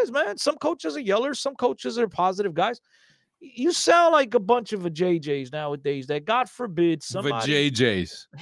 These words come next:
Speaker 1: w-, God forbid somebody
Speaker 2: I thought you were
Speaker 1: raises
Speaker 2: talking
Speaker 1: their
Speaker 2: about J J, uh, but J J, not
Speaker 1: God
Speaker 2: of a
Speaker 1: forbid somebody
Speaker 2: J J.
Speaker 1: raises their voice at you. You're ready to, like, throw in your towel and, like, "Apa, caga nisso." Nah, apa, ouve lá.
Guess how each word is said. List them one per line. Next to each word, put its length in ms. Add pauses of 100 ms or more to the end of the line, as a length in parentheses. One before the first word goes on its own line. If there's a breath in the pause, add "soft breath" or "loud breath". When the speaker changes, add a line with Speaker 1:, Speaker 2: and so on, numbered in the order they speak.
(120)
Speaker 1:
w-, 320
God 260
forbid 400
somebody 520
Speaker 2:
I 20
thought 120
you 80
were 80
Speaker 1:
raises 80
Speaker 2:
talking 160
Speaker 1:
their 80
Speaker 2:
about 220
J 280
J, 140
uh, 140
but 200
J 280
J, 380 (280)
not 160
Speaker 1:
God 40
Speaker 2:
of 60
a 100
Speaker 1:
forbid 200 (100)
somebody 320
Speaker 2:
J 0
J. 40
Speaker 1:
raises 320
their 100
voice 380
at 120
you. 160
You're 180
ready 280
to, 60
like, 220
throw 220
in 120
your 100
towel 420
and, 80
like, 100
"Apa, 300 (120)
caga 220
nisso." 280
Nah, 140
apa, 120
ouve 160
lá. 120